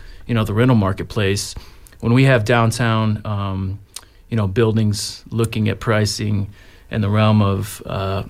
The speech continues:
you know, a thousand to eleven hundred to twelve hundred, um, for one bedrooms. Um, and again, you know, we work with a, a large array of, of, of clients,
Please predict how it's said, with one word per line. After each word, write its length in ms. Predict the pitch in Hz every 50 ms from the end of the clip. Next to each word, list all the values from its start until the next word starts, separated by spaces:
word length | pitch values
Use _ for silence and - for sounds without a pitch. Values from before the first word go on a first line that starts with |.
| - -
you 100 | 107 98
know, 140 | - - -
a 100 | - -
thousand 580 | - - 98 98 101 104 101 110 107 104 104 104
to 120 | - 104
eleven 300 | 95 95 101 101 98 98
hundred 320 | 101 107 107 104 98 98
to 100 | 92 101
twelve 340 | 95 - - 123 107 104 95
hundred, 440 | - - 110 104 101 101 98 95 101 - - - - - - - - -
um, 280 | - - 98 98 95 98
for 140 | 95 - 98
one 240 | 101 107 104 98
bedrooms. 760 | 92 104 107 107 104 113 110 104 101 98 - - - - - - - -
Um, 400 | 107 107 107 104 101 101 101 -
and 100 | - 110
again, 380 | 110 104 123 131 117 104 92 87 -
you 100 | - 120
know, 80 | 110 110
we 100 | 110 117
work 180 | 120 131 127
with 120 | 123 123 -
a, 100 | 101 90 - - - - - - - - - - -
a 120 | - - 104
large 320 | 101 107 117 117 117 104
array 300 | 110 107 110 110 107 107
of, 420 | - 98 98 95 95 98 - - - -
of, 260 | 101 98 98 98 104
of 140 | - 98 -
clients, 580 | - 117 107 104 101 95 - - - - -